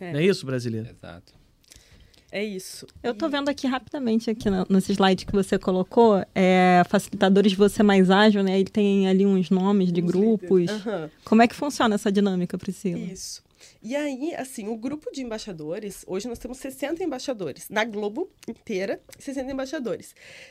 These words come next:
Speaker 1: Se o, a gente for falar com sessenta pessoas numa sala remotamente, as, não, as pessoas, as sessenta não vão participar.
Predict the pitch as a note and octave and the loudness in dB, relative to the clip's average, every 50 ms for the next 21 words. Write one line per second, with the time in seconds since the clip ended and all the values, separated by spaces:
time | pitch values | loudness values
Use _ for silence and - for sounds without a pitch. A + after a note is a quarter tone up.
0 | - - - - - - - B4 C5+ D#5 - - D#4 D4+ D4+ C#4 - - C4 - | -14 -14 -14 -14 -6 0 2 2 2 2 0 -2 -2 0 -2 -2 -4 -8 -10 -6
1 | - B3 B3 - D4+ A#3+ F#3+ F#3 - - B3+ A3+ - - B3+ A3+ - A#3 A3+ - | -6 -6 -6 -4 -6 -4 -4 -6 -6 -8 -8 -6 -4 -4 -4 -4 -4 -4 -4 -4
2 | D#4+ D#4 - C4+ - - A3+ A3 A3 G#3 G#3+ G#3 G3+ G3+ F#3+ F#3+ - - G#3+ F#3+ | -4 -6 -6 -6 -4 -2 -2 0 0 -2 -2 -4 -4 -4 -6 -8 -8 -8 -6 -6
3 | F#3 G#3 G#3 F#3+ F3+ F#3+ F#3 G#3 B3+ D4 - C4 G#3+ F3+ E3 E3 G3 C4+ D4+ - | -4 -4 -4 -4 -4 -4 -4 -4 -6 -4 -4 -6 -4 -4 -4 -4 -4 -6 -6 -8
4 | - - - A#3 - - C4+ B3+ B3 - - B3 - - A#3+ B3+ - - A#3+ - | -10 -12 -12 -12 -8 -6 -6 -6 -6 -8 -12 -10 -6 -6 -6 -6 -6 -10 -10 -8
5 | B3 A#3 - A#3+ B3+ - E4+ G#4+ F#4+ D#4 D#4+ C4 A#3+ F3+ - - - E3 - - | -8 -8 -8 -8 -6 -4 -4 -4 -4 -4 -4 -6 -6 -10 -10 -12 -18 -18 -18 -20
6 | - | -20